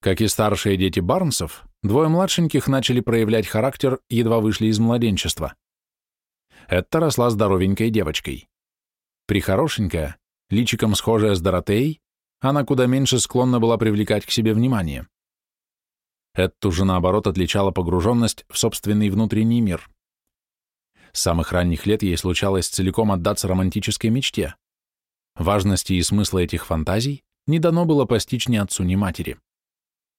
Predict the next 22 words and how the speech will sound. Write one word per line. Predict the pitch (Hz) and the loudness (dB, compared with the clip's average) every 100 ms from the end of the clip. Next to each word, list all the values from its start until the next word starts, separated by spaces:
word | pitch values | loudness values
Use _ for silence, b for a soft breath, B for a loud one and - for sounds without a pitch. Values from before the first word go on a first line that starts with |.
| _ _ _ _ _ - | _ _ _ _ _ -4
Зато | 85 87 98 | -4 0 0
родители | 92 104 107 101 | 2 0 2 2
умилялись | 98 92 95 98 92 - | 2 2 2 2 -2 -6
хрупкости | - - 107 - 90 - 85 | -8 -2 -2 -2 -4 -2 -2
Этты, | 80 - 135 - _ _ _ _ | -2 -4 -10 -10 _ _ _ _
восхищались | 101 107 135 - 190 165 - | -2 0 0 2 0 0 2
ее | 117 131 | 2 2
вдумчивым | 113 117 110 123 139 131 | 2 0 0 0 0 0
взглядом. | 113 107 87 67 65 - _ _ _ _ _ _ _ _ _ _ | -2 -2 -2 -6 -10 -16 _ _ _ _ _ _ _ _ _ _
Уже | 87 92 | -2 0
в | 98 | 0
шесть | - 95 - | 0 -2 0
месяцев | 95 107 107 101 80 | 0 0 -2 -2 0
девочку, | 101 107 - 101 | 0 0 -2 -2
казалось, | 101 98 104 - - - | 0 0 0 -2 -4 -4
занимало | 101 104 101 110 | 0 2 2 2
ни | 104 101 | 2 2
много | 104 98 | 2 2
ни | 98 | 2
мало | 95 90 110 143 _ _ _ _ _ _ | 2 2 0 -4 _ _ _ _ _ _
само | - 123 107 | 0 2 4
мироустройство. | 107 107 110 - 107 90 - 80 | 4 2 0 0 -2 -2 -4 -10